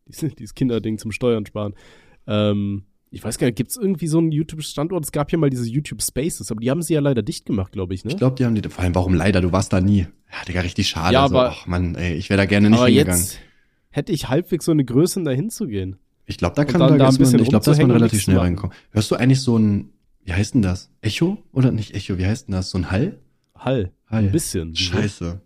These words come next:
Speaker 2: Ja, ich nehme das halt grad von zu Hause auf, ne? Mein Arbeitszimmer ist noch nicht so eingerichtet, sag ich mal, deswegen.
Speaker 1: Ja.
Speaker 2: Ja,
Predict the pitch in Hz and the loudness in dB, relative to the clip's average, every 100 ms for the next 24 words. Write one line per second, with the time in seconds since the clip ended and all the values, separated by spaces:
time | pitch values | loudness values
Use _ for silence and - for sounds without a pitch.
0 | - 95 127 131 131 120 - 123 117 123 | -2 2 4 4 4 2 2 2 4 4
1 | 127 82 98 117 117 98 87 104 107 - | 4 2 2 2 4 4 4 2 2 2
2 | 101 98 101 98 98 - 107 101 95 90 | 2 0 -2 -4 -4 -8 -6 -6 -6 -10
3 | _ 104 107 101 101 104 101 92 95 101 | _ -4 -2 -2 -2 -4 -4 -4 -4 -4
4 | 95 98 104 104 98 - _ _ _ 107 | -4 -2 0 0 -2 -8 _ _ _ 0
5 | 104 101 104 90 | 0 2 2 2